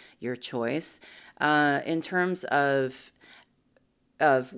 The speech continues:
working with or, or, <laughs> or talking with people who, who don't support your choice, uh, um, I'm gonna put a plug in for my book, actually. I've,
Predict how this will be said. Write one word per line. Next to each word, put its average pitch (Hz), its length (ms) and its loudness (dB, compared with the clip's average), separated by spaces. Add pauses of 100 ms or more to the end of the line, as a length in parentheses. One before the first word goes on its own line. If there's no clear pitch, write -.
(340)
working 196 440 0
with 277 280 0
or, 156 320 4
or, 160 360 6
<laughs> - 80 0
or 247 280 12
talking 226 500 4
with 214 220 0
people 202 340 0
who, 170 200 0 (300)
who 185 100 8
don't 185 320 2
support 190 360 0
your 151 160 2
choice, 143 500 0 (480)
uh, - 60 -6 (300)
um, 143 520 6 (320)
I'm 170 100 4
gonna 196 140 2
put 196 160 4
a 170 40 4
plug 160 280 2
in 151 140 0
for 151 120 -10
my 131 160 2
book, 147 320 0
actually. 120 400 -2
I've, 139 180 -2